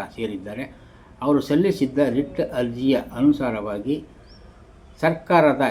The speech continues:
ಹೆಚ್ಚುವರಿ ಕಾರ್ಯದರ್ಶಿಯಾದ ಅಂಜುಮ್ ಪರ್ವೇಜ್ ಅವರು ಈ ವರ್ಷದ ಮೇ ಎರಡನೇ ತಾರೀಕು ಇಲಾಖೆಯ ಸಭೆಯನ್ನು ಕೂಡ ನಡೆಸಿದ್ದಾರೆ. ಆ ಸಭೆಯಲ್ಲಿ ಮುಖ್ಯವಾಗಿ ನಿಜವಾಗಲೂ ಸರ್ಕಾರ ಆದೇಶ ಮಾಡಿದಂತಹ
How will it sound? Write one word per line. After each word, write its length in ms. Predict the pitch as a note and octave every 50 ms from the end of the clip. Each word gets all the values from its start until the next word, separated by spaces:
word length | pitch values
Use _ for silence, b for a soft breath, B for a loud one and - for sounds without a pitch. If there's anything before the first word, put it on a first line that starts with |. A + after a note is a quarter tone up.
| - -
ಹೆಚ್ಚುವರಿ 600 | - C#3 C#3 - - - F3 F3 E3+ E3 E3+ D#3+ - - -
ಕಾರ್ಯದರ್ಶಿಯಾದ 800 | - C3 B2+ C3 C3+ C3+ B2 B2 A#2 - - - B2 A2+ G#2+ A2 A2 F#2+ F2 - - - - - -
ಅಂಜುಮ್ 440 | E3 D#3 F3 F3+ F3 G#3 G3 F#3 - -
ಪರ್ವೇಜ್ 500 | - C#3+ C3 C3 C#3 D3+ D3+ B2+ - - - - - - - -
ಅವರು 280 | - C#3 C3 C3 A#2+ A2 G#2+ - - - - - - - - - - _ _ -
ಈ 60 | G#3 G3
ವರ್ಷದ 420 | E3 D3+ C3 - - C#3 C3 D3 D#3 - -
ಮೇ 180 | C3+ C3+ D#3 F#3 F3+ - A#2+ B2
ಎರಡನೇ 380 | B2 C3+ D3 D#3+ F3 F3+ F3+ E3
ತಾರೀಕು 480 | D#3 C#3 C3 B2 B2 A#2 - - - A2+ G#2+ - A#2+
ಇಲಾಖೆಯ 500 | B2+ C3+ D#3+ E3 D#3 D#3+ - D3+ C3+ B2 A#2
ಸಭೆಯನ್ನು 500 | - - A2+ A#2 A#2+ D3 D3 C#3+ C#3 C3+
ಕೂಡ 200 | C3 C3 A#2+ A2+ A2 G#2+
ನಡೆಸಿದ್ದಾರೆ. 560 | A2 G#2+ G2+ - - A2+ G2 G2 G2+ G2 G2 - - - - - - - - - - - _ -
ಆ 80 | B2 B2+ B2
ಸಭೆಯಲ್ಲಿ 560 | - B2+ A#2+ C3 D#3 F3 F3 E3 D#3 C3+ A#2+
ಮುಖ್ಯವಾಗಿ 720 | A#2 A#2+ A#2+ - - - C3 A2+ A2+ A2 G#2+ G#2 C#3+ - - b b b b b b b b b b b b b b -
ನಿಜವಾಗಲೂ 720 | A#2+ B2 C#3+ D3 E3+ F#3 F3 F3+ E3+ D#3+ D3 D3+ D3 D#3+ E3+ - -
ಸರ್ಕಾರ 560 | - - B2+ B2 B2 - - - F3+ E3+ E3 D3 C3+ - A#2+
ಆದೇಶ 380 | A#2 A#2+ B2 C3+ D#3 E3 D#3 - D#3+ D3+
ಮಾಡಿದಂತಹ 680 | D3 C#3+ C3 C3 B2 A2+ B2 A#2+ A2+ A#2+ B2 A#2+ C3